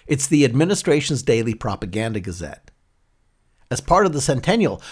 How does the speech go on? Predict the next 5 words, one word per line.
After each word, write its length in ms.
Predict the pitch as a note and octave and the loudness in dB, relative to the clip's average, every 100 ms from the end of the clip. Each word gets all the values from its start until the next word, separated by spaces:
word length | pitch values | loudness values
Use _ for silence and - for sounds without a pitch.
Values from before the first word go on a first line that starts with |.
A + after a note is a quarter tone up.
| - | 2
we 160 | G#3+ | 4
faithfully 800 | G#3 - A3 C4 - D3+ A2 - _ | 4 4 0 0 -4 -6 -6 -8 _
republished 800 | C3+ G3+ C4+ - G#3 F#3 A2+ - - | -2 0 0 0 0 2 0 -2 -4
every 460 | G3 B3 B3+ B3+ - | 0 0 0 -4 -2
issue, 400 | B3 - A#2 | -4 -2 -6